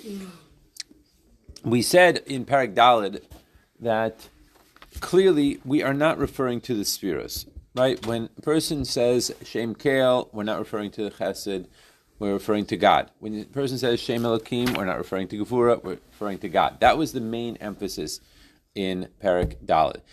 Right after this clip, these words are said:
Perek Hey, we're gonna look at it from a different angle before we get into the questions back and forth, which are gonna come in Vav, okay? In Hey, what we're gonna be looking at is that, that Dafka,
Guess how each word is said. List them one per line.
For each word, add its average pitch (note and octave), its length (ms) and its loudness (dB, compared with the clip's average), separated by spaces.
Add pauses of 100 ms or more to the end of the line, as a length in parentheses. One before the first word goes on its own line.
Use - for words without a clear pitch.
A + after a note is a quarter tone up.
(260)
Perek D3 260 6
Hey, C3+ 480 2
we're B2 120 -8
gonna B2+ 180 -6
look C3+ 180 -4
at E3 60 0
it B2 160 -2
from B2 140 -6
a A2 40 -2
different C#3+ 460 0
angle A#2 560 0 (580)
before C3+ 240 0
we B2 120 0
get A#2+ 160 4
into A2 560 0
the G#2 80 -8
questions A2 480 0
back F#2 260 2
and F2 120 -6
forth, - 380 -4
which F2+ 160 -12
are F2+ 60 -8
gonna F2 180 -6
come G#2+ 160 -4
in F2 140 -4
Vav, E2 240 4 (260)
okay? A2+ 260 -2 (840)
In A#2 80 -4
Hey, E3 360 4
what A2 200 -2
we're B2 60 -6
gonna B2 120 -6
be A#2+ 100 -4
looking C#3 360 -6
at G#2+ 260 -2
is A2+ 300 0
that, G#2+ 400 4 (1080)
that A#2+ 320 0
Dafka, C#3+ 680 4